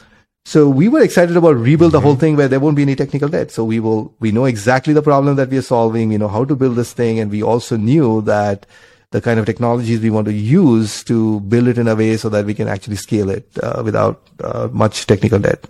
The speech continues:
Speaker 2: Awesome. And in, in terms of the education sector that you're selling into, have you found them to be kinda slow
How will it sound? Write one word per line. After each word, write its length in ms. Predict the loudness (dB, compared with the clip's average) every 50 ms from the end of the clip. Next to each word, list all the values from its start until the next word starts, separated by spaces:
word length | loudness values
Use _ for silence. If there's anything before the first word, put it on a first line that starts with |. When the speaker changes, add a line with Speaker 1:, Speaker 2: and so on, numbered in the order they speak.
| _ _ _ _ _ -20 -20 _ _ 0
Speaker 2:
Awesome. 560 | 2 2 2 2 0 -2 -4 -4 -6 -10 -12 -6
And 380 | -2 0 2 2 2 0 -2 -4 -8
in, 320 | -8 -8 -6 -6 -6 -8 -8 _ -6
in 140 | -4 -2
terms 240 | 0 2 2 2 2
of 80 | 0 2
the 120 | 2 2
education 500 | 2 2 0 0 0 0 0 0 -4 -6
sector 400 | -4 -2 -2 -2 -2 -4 -4 -4
that 120 | -4 -4 -4
you're 120 | -6 -6
selling 340 | -4 -2 -2 -2 -2 -4 -6
into, 420 | -6 -8 -8 -8 -6 -4 -4 -4
have 120 | -4 -4 -6
you 80 | -6
found 340 | -4 -4 -2 -2 -2 -2 0
them 160 | -2 -2 -2 -4
to 140 | -6 -6
be 460 | -2 0 0 2 2 2 0 0 -2 -2
kinda 240 | -2 -4 -2 -2
slow 680 | -4 -6 -8 -8 -6 -2 0 0 2 2 0 0 -2